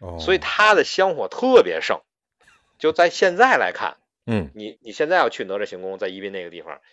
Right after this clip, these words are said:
Speaker 1: 嗯。
Speaker 2: 仍然香火还是不错的。
Speaker 1: 哦。
Speaker 2: <laughs> 是吧？就是很灵验，非常灵验。
Speaker 1: 管用，是吧？
Speaker 2: 管用。
Speaker 1: 管用。
Speaker 2: 你想啊，这个以后他得靠这还阳呢。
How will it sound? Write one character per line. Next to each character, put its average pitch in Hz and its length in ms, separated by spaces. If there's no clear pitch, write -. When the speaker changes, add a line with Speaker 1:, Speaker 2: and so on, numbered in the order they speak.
Speaker 1:
嗯。 101 120
Speaker 2:
仍 123 220
然 117 200
香 104 220
火 87 100
还 85 140
是 90 80
不 - 120
错 78 240
的。 82 80
Speaker 1:
哦。 80 220
Speaker 2:
<laughs> 82 80
是 85 80
吧？ 90 160
就 147 160
是 143 120
很 127 240
灵 123 160
验， 208 200
非 - 120
常 90 140
灵 151 160
验。 - 40
Speaker 1:
管 - 0
用， - 80
是 95 80
吧？ 82 120
Speaker 2:
管 135 160
用。 147 240
Speaker 1:
管 80 160
用。 85 220
Speaker 2:
你 120 100
想 85 220
啊， 85 180
这 135 140
个 117 160
以 104 120
后 120 200
他 135 100
得 113 180
靠 127 180
这 120 100
还 110 220
阳 104 180
呢。 127 200